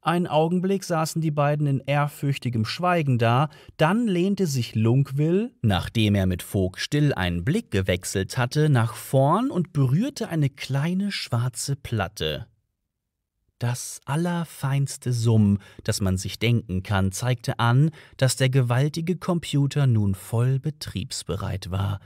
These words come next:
Nach einer kurzen Pause sprach er sie mit seiner Stimme,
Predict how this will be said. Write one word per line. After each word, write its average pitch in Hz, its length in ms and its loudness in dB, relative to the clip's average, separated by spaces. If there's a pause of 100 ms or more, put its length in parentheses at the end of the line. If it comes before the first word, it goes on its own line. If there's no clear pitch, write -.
(600)
Nach 101 200 0
einer 98 200 2
kurzen 120 540 0
Pause 98 480 0
sprach 117 500 -2
er 104 140 0
sie 104 160 -2
mit 101 140 0
seiner 98 240 0
Stimme, 123 480 4